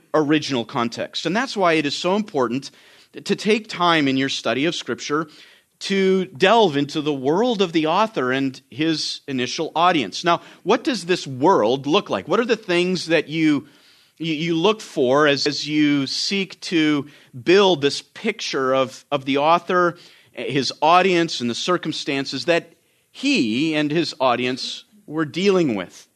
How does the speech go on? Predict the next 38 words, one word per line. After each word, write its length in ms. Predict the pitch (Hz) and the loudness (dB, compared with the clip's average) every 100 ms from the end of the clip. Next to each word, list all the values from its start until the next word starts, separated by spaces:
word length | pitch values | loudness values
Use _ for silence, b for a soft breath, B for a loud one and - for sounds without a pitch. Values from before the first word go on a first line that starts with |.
| _ _ _ _ | _ _ _ _
Let 100 | 208 | -6
me 60 | 254 | -4
give 160 | 233 | -2
you 80 | 170 | -4
five 640 | 123 151 156 160 151 120 - _ _ _ | -2 2 4 4 2 -4 -20 _ _ _
simple 340 | - - 233 226 | -4 -2 0 -2
things 720 | - 120 104 127 196 - - _ _ _ _ | -2 -4 -2 -2 -4 -8 -10 _ _ _ _
to 80 | - | -10
consider. 640 | 196 202 - 123 117 202 b b b b b b b b _ | -6 -4 -2 0 2 0 b b b b b b b b _
Uh, 120 | - | -10
some 240 | 214 190 208 | -2 0 2
of 100 | 180 | 0
these 500 | 170 156 190 - - | 2 2 0 -4 -2
issues 440 | 160 156 196 196 170 | -2 -2 -4 -2 0
are 120 | 151 | 0
not 340 | 151 151 147 _ _ _ - | 2 0 -2 _ _ _ -6
equally 560 | 196 226 196 160 135 123 | -2 -2 -2 0 0 0
important. 520 | 113 139 120 131 165 | -2 0 0 0 -2
Some 240 | - 180 | -2 0
of 100 | 175 | 2
them 200 | 165 160 | 0 2
are 320 | 143 143 135 b b b | 2 2 0 b b b
not 380 | 143 160 156 - _ _ _ _ | 0 2 2 -2 _ _ _ _
equally 280 | 185 170 165 | -4 2 2
important 320 | 147 170 131 | 4 0 2
to 60 | 151 | -2
each 260 | 127 135 | -2 -2
book. 400 | 127 208 113 - - - | 2 4 4 -2 -18 -12
In 120 | 113 | -6
some 220 | - 175 | -2 -2
cases, 440 | 160 139 139 147 143 | 0 -2 -2 -6 -6
we 120 | 151 | 0
don't 200 | 156 147 | 0 0
know 180 | 165 160 | -2 -2
some 260 | - 135 | -2 -2
of 60 | 123 | -2
this 200 | 120 120 | -4 -4
information. 720 | 120 120 117 117 - 175 208 | -6 -4 -2 -4 -4 -8 -10